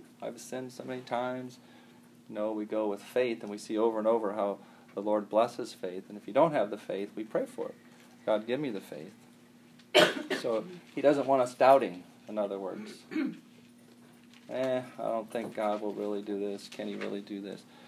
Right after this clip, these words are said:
So he, he wants us to come with faith. And so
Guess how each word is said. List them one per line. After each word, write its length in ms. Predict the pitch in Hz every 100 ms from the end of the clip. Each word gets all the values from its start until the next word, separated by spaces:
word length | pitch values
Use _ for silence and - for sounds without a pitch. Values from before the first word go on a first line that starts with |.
| - -
So 80 | 113
he, 140 | 110
he 140 | 107 113
wants 260 | 117 113
us 100 | 110 -
to 80 |
come 260 | 107 113 104
with 160 | 95 92
faith. 640 | - 101 101 165 196 - - - - - - - - - 110
And 840 | 113 117 120 123 127 143 185 196 - - - - 214 233 - 269 269 196 - - - - - - - - - - - - - - - - - - - - - -
so 120 | -